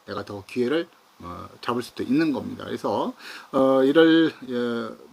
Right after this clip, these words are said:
어, 말띠분들은, 어, 음력 칠월에 더욱더 자신의 일에 최선을 다하시고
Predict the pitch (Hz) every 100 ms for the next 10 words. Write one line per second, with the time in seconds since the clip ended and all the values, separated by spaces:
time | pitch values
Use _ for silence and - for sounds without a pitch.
0 | - - - 120 - - - 131 135 170
1 | 156 143 175 143 _ - 101 107 117 127
2 | 131 - 170 175 139 95 120 131 - _
3 | - 113 113 104 160 208 - - 113 -
4 | 117 104 104 - 156 180 170 127 123 107
5 | - 151 160